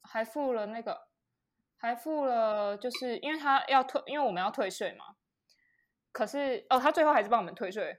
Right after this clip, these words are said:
可是因为里面有东西，我朋友没有，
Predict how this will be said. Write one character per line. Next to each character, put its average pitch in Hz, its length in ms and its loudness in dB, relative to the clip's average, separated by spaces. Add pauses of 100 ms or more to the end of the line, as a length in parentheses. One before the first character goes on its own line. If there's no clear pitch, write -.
(140)
可 220 120 -6
是 277 280 -2
因 262 180 -8
为 247 460 0
里 208 160 -4
面 254 140 -2
有 190 120 -2
东 202 180 -6
西， 190 300 -8
我 185 160 -4
朋 190 220 -6
友 196 160 -2
没 165 160 -6
有， 160 400 -6